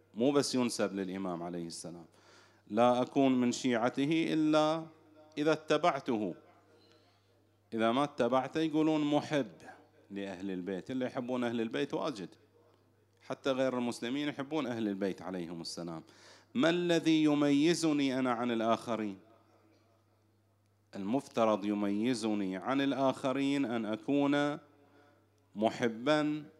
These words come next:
متبعًا لأهل البيت عليهم السلام. اتباعهم سلام الله عليهم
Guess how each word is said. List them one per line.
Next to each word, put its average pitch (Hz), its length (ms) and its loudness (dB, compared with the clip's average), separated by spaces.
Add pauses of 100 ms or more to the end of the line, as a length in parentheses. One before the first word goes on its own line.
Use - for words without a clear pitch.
متبعًا 120 1000 2
لأهل 95 380 -2
البيت 90 540 -4 (120)
عليهم 87 460 -6
السلام. 82 420 -10 (3250)
اتباعهم 160 840 4
سلام 139 440 2
الله 123 380 2
عليهم 107 560 -2